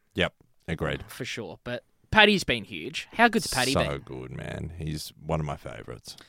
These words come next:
Speaker 2: Unreal. It's, it's recruit of the year by so
Speaker 1: But
Speaker 2: far.
Speaker 1: I just can't believe that he's, he's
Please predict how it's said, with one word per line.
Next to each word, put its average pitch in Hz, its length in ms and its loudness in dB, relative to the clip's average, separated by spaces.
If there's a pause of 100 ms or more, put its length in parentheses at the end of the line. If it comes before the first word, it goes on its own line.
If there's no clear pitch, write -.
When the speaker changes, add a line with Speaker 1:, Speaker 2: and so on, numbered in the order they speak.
(180)
Speaker 2:
Unreal. 135 480 2
It's, 120 240 -6
it's 135 320 -6
recruit 160 360 2
of 120 60 0
the 107 100 -4
year 117 220 -2
by 107 140 -4
so - 240 -6
Speaker 1:
But - 180 -2
Speaker 2:
far. - 100 2
Speaker 1:
I 175 40 8
just 202 240 2
can't 233 260 6
believe 107 480 8 (1300)
that 107 160 4
he's, 98 420 -2
he's 104 340 -8